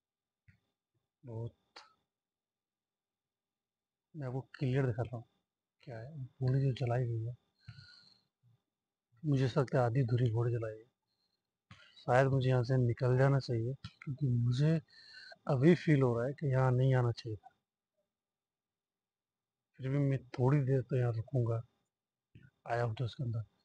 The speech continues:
चाहे फिर मेरी जान कहीं चले जाए, इसके मतलब मेरे अंदर जो डर था, मैं वो तो ख़त्म करके जाऊँगा।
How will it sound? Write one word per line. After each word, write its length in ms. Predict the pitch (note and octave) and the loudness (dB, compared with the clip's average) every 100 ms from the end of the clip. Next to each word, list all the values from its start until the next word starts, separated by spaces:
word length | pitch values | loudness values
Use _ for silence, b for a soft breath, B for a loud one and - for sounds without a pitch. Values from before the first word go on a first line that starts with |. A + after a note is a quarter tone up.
| _ _ _ _ _ _ _ | _ _ _ _ _ _ _
चाहे 120 | C#3 | -10
फिर 160 | A#2 C3+ | -6 -4
मेरी 200 | B2 A#2+ | -2 -2
जान 220 | A2+ A#2 | -2 -2
कहीं 200 | A2+ B2 | -2 -4
चले 240 | A2+ A#2+ G#2+ | -6 -6 -6
जाए, 100 | G#2+ | -6
इसके 220 | - B2+ | -10 -14
मतलब 340 | A#2 - - _ _ _ _ _ _ _ _ _ _ _ _ _ _ _ _ _ | -18 -20 -20 _ _ _ _ _ _ _ _ _ _ _ _ _ _ _ _ _
मेरे 260 | D3+ C#3 D3+ | -8 -2 2
अंदर 200 | C#3 C#3 | 2 2
जो 140 | C3+ C3+ | 0 0
डर 220 | A2 C3 A#2+ | 2 2 2
था, 180 | - | 2
मैं 140 | B2+ C3+ | 4 4
वो 160 | C#3 | 4
तो 100 | C#3 - | 2 -2
ख़त्म 240 | B2 C3 | -2 0
करके 260 | B2 A#2+ A2+ | 0 -4 -4
जाऊँगा। 240 | A2+ G#2+ | -6 -8